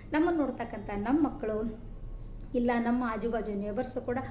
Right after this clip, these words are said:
"ಓ, ಈ ರೀತಿ ಹಬ್ಬ ಇತ್ತಾ?" ಅನ್ನೋ ಒಂದು ಅರಿವಿಗಾದ್ರೂ ಬರಲಿ ಅನ್ನೋಗೋಸ್ಕರ ಈ ಹಬ್ಬ ಮಾಡಬೇಕು. ಮಮ್ಮಿ ಈ ಗೌರಿ ಹುಣ್ಣಿಮೆ ಬಂದರೆ ಸಾಕು ತುಂಬ ಚೆನ್ನಾಗಿ ಹಾಡು ಹಾಡ್ತಿದ್ರು. ನಮಗೆ ಯಾವಾಗಲೂ ಈ ಹಬ್ಬ ಬಂತಂದ್ರೆ ನನ್ನ ಮಕ್ಕಳಿಗೂ ಅದೇ ಇಷ್ಟ, "ಆ, ಅಮ್ಮ ಈ ಥರ ಹಾಡು ಹಾಡ್ತಿದ್ಲಲ್ಲ" ಅಂತ.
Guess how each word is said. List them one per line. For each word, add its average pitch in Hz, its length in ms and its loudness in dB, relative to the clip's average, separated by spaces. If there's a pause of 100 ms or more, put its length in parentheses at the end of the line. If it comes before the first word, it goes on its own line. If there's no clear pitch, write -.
(200)
"ಓ, 294 200 8
ಈ 269 220 4
ರೀತಿ 294 220 2
ಹಬ್ಬ 226 240 0
ಇತ್ತಾ?" 240 680 0
ಅನ್ನೋ 214 180 -4
ಒಂದು 214 300 -2 (320)
ಅರಿವಿಗಾದ್ರೂ 208 540 -2
ಬರಲಿ 269 340 2
ಅನ್ನೋಗೋಸ್ಕರ 226 540 -4
ಈ 208 140 -2
ಹಬ್ಬ 190 220 -4
ಮಾಡಬೇಕು. 190 460 -2 (640)
ಮಮ್ಮಿ 262 560 2 (440)
ಈ 233 240 0
ಗೌರಿ 233 300 2
ಹುಣ್ಣಿಮೆ 294 360 6
ಬಂದರೆ 233 360 2
ಸಾಕು 233 380 -4
ತುಂಬ 262 400 -2
ಚೆನ್ನಾಗಿ 302 300 4
ಹಾಡು 262 200 0
ಹಾಡ್ತಿದ್ರು. 226 440 -4 (360)
ನಮಗೆ 277 180 4
ಯಾವಾಗಲೂ 269 340 2
ಈ 302 60 2
ಹಬ್ಬ 226 260 0
ಬಂತಂದ್ರೆ 240 720 -2
ನನ್ನ 262 260 4
ಮಕ್ಕಳಿಗೂ 269 360 0
ಅದೇ 214 160 0
ಇಷ್ಟ, 220 260 -4 (480)
"ಆ, 208 320 -2
ಅಮ್ಮ 220 180 0
ಈ 240 160 2
ಥರ 233 180 0
ಹಾಡು 226 240 -4
ಹಾಡ್ತಿದ್ಲಲ್ಲ" 196 580 -4
ಅಂತ. 180 380 -6